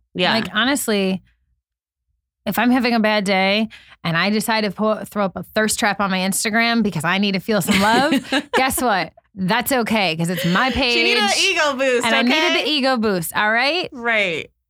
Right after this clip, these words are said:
Speaker 2: So
Speaker 1: right.
Speaker 2: there.
Speaker 1: Hundred percent. We've all done it.
Speaker 2: We, I mean,
Speaker 1: Guilty.
Speaker 2: duh. It's supposed to be, like, Instagram is,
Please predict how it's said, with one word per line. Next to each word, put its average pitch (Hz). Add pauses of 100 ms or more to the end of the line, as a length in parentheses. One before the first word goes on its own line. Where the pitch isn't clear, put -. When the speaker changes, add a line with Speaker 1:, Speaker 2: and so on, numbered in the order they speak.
Speaker 2:
So 214
Speaker 1:
right. 226
Speaker 2:
there. 196 (220)
Speaker 1:
Hundred 208
percent. 190
We've 233
all 208
done 160
it. 110
Speaker 2:
We, 302
I -
mean, - (160)
Speaker 1:
Guilty. 233 (100)
Speaker 2:
duh. 349
It's -
supposed 339
to 269
be, 262
like, 202
Instagram 254
is, 180